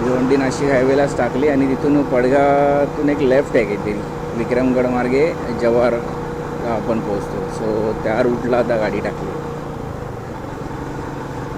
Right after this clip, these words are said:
हे रस्ता मोकळा आतापर्यंत तरी, आणि रस्ता चांगला असू द्या. हो, मला वाटलं घोडबंदर रोडला काय ट्रॅफिक नसेल, मोकळा असेल एकदम. खचाखच ट्रॅफिक तिकडे, गाडी हले ना.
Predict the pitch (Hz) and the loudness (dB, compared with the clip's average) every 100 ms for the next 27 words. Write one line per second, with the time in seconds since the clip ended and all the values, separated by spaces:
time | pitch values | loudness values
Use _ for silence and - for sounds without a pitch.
0 | - 113 113 110 - 123 120 117 127 123 | -8 -6 -4 -4 -2 -2 -2 0 0 0
1 | 120 113 110 113 104 117 120 117 110 127 | 0 -2 -2 -2 -2 -2 -2 -2 -4 -2
2 | 120 123 139 139 123 113 113 110 113 117 | -2 -2 0 0 0 0 2 2 0 -2
3 | - - 113 127 139 147 156 160 151 139 | -4 -6 -4 0 0 2 2 4 4 2
4 | 127 139 156 160 160 160 160 160 160 160 | 2 2 4 4 6 4 4 4 4 2
5 | 151 151 151 143 180 175 160 - 139 135 | 2 0 2 2 2 2 0 2 4 4
6 | 131 165 151 143 123 107 117 120 120 - | 4 6 6 4 2 2 2 2 -2 -8
7 | - 156 143 190 180 185 175 151 139 131 | -8 -8 -2 0 2 2 0 0 0 2
8 | 139 117 123 120 117 127 143 180 156 120 | 0 0 -2 2 2 4 6 6 6 6
9 | 117 | 2